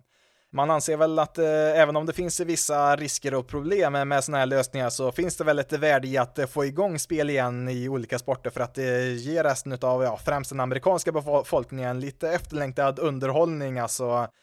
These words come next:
eh, för de som sitter isolerade hemma där i U S A finns det väl kanske en, eh, gräns på hur mycket Netflix och annat man kan kolla på under dagarna, så att, eh, lite livesport på T V:n skulle nog, eh,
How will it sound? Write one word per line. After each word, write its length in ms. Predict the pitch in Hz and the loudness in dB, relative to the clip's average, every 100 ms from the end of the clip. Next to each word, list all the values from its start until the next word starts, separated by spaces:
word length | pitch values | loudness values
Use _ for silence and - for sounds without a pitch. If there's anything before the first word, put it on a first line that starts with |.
| _ _ _ | _ _ _
eh, 120 | 127 | -4
för 100 | 127 | 0
de 80 | 135 | -2
som 80 | 131 | -2
sitter 300 | 147 147 151 | -6 -4 -4
isolerade 540 | 143 147 151 180 180 | -2 -2 0 2 2
hemma 220 | 175 160 147 | 2 2 2
där 220 | 139 131 | 2 0
i 100 | 131 | -2
U 160 | 135 | -2
S 120 | 139 147 | 0 4
A 220 | 123 120 | 4 2
finns 160 | 127 | -4
det 60 | 131 | -6
väl 120 | 127 | -4
kanske 280 | 139 135 143 | -4 -4 -4
en, 260 | 135 135 135 | -6 -6 -6
eh, 140 | 131 | -6
gräns 380 | 135 135 170 160 | -2 2 2 0
på 180 | 156 147 | -2 -2
hur 100 | 139 | -2
mycket 400 | 135 - 139 139 | -4 -2 -2 0
Netflix 480 | 151 - 160 143 | 0 -2 -4 0
och 80 | 156 | 0
annat 160 | 143 127 | 2 0
man 120 | 131 | -2
kan 100 | 139 | 0
kolla 240 | 147 147 | 2 4
på 140 | 160 175 | 2 0
under 140 | 151 | 2
dagarna, 400 | 156 147 131 120 | 6 6 4 -2
så 120 | 117 | -2
att, 140 | 127 - | -2 -2
eh, 100 | 131 | -4
lite 180 | 127 151 | -4 0
livesport 520 | 156 139 - 185 - | 0 0 -2 -4 -2
på 100 | 180 | -4
T 140 | 175 | -2
V:n 100 | 143 | -4
skulle 160 | 127 147 | -6 -6
nog, 260 | 131 131 | -8 -4
eh, 300 | 135 131 131 | -2 2 2